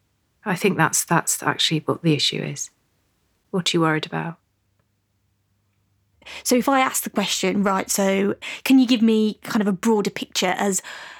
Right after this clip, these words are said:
Speaker 2: to what happened when you arrived at the house? What did you see, Mum? And if you did, what did she look like? And then I'm worried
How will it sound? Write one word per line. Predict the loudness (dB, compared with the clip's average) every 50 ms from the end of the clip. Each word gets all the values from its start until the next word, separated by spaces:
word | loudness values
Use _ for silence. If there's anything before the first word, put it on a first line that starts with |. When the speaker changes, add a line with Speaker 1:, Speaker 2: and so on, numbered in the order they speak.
| -20 _ -2
Speaker 2:
to | 0 0 2
what | 2 2 0 0
happened | -2 -4 -4 -2 -2 -2 0 2
when | 2 2 4 4
you | 4 2 2
arrived | 2 2 0 0 0 -2 -4 -6
at | -6
the | -6 -4
house? | -2 -2 0 0 -2 -2 -2
What | -2 -2 -2 -4 _ _ _
did | -2 0 0 2
you | 0
see, | 0 0 2 4 4 4 4
Mum? | 4 4 2 2 0 0 -2 -4 -6 _ _ _ _ _ _ _ _ _ _ _ _ _ _ _ _ _ _ _ _ _ _ _ 2
And | 2 2
if | 2 2 0
you | 2
did, | 4 4 2 4 2
what | 0 0
did | 0 -2
she | 0 0 0
look | 0 0 -2 -4
like? | -4 -4 -4 -4 0
And | 2 4
then | 4
I'm | 6 4 4 4
worried | 4 2 2 0 0 0 -2 -2 -2 -4 -8